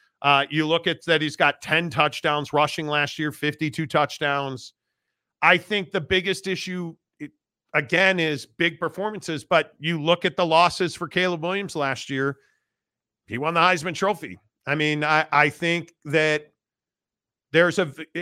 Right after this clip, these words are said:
and I think this is the argument that Pat McAfee's making for Jaden Daniels, is that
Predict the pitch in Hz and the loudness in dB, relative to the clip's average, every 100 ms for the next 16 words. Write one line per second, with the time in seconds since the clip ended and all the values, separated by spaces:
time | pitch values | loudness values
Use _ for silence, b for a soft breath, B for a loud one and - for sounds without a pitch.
0 | 156 175 170 170 170 190 196 180 196 175 | -2 0 2 2 0 -4 -4 -2 -2 -2
1 | 170 160 180 175 160 165 175 170 156 165 | 2 4 4 2 -2 0 2 2 2 0
2 | - 180 147 151 160 170 160 160 160 156 | 0 -6 0 0 0 -4 -4 0 2 0
3 | - 160 170 165 165 220 - - _ _ | 2 2 2 2 0 0 -8 -16 _ _
4 | _ _ _ 139 160 - 165 175 | _ _ _ -2 -2 4 4 4